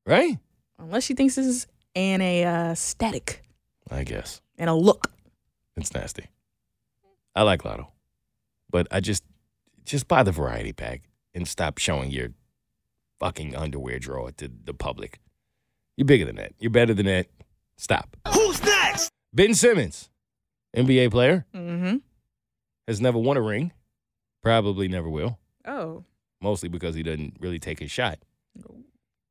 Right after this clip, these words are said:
Speaker 1: But he did take his shot at getting a ring back
Speaker 2: Mm.
Speaker 1: from his ex-fiance. Ring was eight hundred thousand. She decided she wanted to keep the ring. He sent his lawyer over there, said, "Go get my ring back." And now that brings us to this question.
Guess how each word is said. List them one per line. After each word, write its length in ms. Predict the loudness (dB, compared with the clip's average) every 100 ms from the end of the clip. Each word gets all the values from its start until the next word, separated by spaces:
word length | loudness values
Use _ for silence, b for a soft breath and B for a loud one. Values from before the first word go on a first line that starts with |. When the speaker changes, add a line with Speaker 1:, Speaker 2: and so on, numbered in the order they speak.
| _ _ _
Speaker 1:
But 140 | -6
he 60 | -4
did 200 | 0 0
take 160 | 0 -2
his 140 | -2
shot 240 | -2 -2 -4
at 120 | -6
getting 200 | -6 -4
a 40 | -4
ring 240 | -4 -6
back 340 | -6 -6 -6 -20 _ _ _ _ -20
Speaker 2:
Mm. 120 | -20 _ _ _ _ _
Speaker 1:
from 180 | -12 -8
his 160 | -8 -6
ex-fiance. 720 | -8 -8 -6 -6 -6 -10 -14 -18 _ _ _ _ -10
Ring 160 | -6
was 140 | -6 -4
eight 140 | -2
hundred 240 | -2 -4
thousand. 400 | 0 2 2 0 -4
She 140 | -6
decided 400 | -6 -2 -2 -2
she 100 | -4
wanted 220 | -2 -4
to 60 | -4
keep 200 | -2 -2
the 80 | 0
ring. 220 | 0 0
He 80 | -4
sent 220 | -6 -6
his 100 | -4
lawyer 240 | 0 0
over 220 | 0 -2 0
there, 180 | 0
said, 160 | 0 -2
"Go 120 | -4
get 140 | -4 -6
my 80 |
ring 280 | -4 -2 -2
back." 300 | 0 -2 -4 _ _ _ -16
And 140 | -6
now 180 | -2 0
that 180 | 0 -2
brings 280 | -4 -4 -6
us 100 | -6
to 100 | -8
this 160 | -8
question. 420 | -4 -4 -4 -10